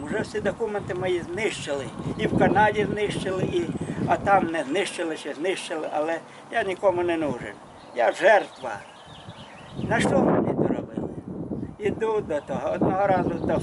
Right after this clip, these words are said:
хотілося б показати, що, що вони є. Я вже пройшов ті страшні муки. Уже мені нікуди, в мене документи грязні. Тобто я нездоровий. На що за мною йдуть?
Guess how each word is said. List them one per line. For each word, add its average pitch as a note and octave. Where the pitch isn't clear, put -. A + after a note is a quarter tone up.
хотілося E3
б -
показати, D3
що, C#3+
що D#3
вони D#3
є. D3
Я G3
вже F#3
пройшов G3
ті F3+
страшні F3
муки. E3
Уже F3+
мені F#3
нікуди, G3
в D3
мене E3+
документи G#3
грязні. C3
Тобто D3
я E3
нездоровий. C#3+
На A3
що C#4
за C4
мною A#3
йдуть? D3